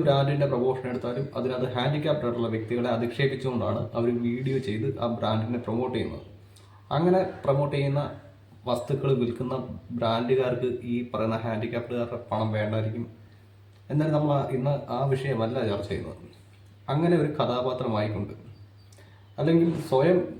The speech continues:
നെഗറ്റീവ് പബ്ലിസിറ്റി ചോദിച്ചു വാങ്ങി അതിൽ നിന്ന് ക്യാഷ് സമ്പാദിക്കാണ്ട് ഓടി നടക്കുന്ന ഒരു വ്യക്തിയായിട്ട് നമ്മുടെ രേണു സുധി മാറിയിരിക്കുകയാണ്. നമ്മുടെ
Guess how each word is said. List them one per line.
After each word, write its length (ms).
നെഗറ്റീവ് 480
പബ്ലിസിറ്റി 500
ചോദിച്ചു 420
വാങ്ങി 240
അതിൽ 180
നിന്ന് 240
ക്യാഷ് 320
സമ്പാദിക്കാണ്ട് 760
ഓടി 200
നടക്കുന്ന 320
ഒരു 160
വ്യക്തിയായിട്ട് 560
നമ്മുടെ 220
രേണു 280
സുധി 220
മാറിയിരിക്കുകയാണ്. 600
നമ്മുടെ 180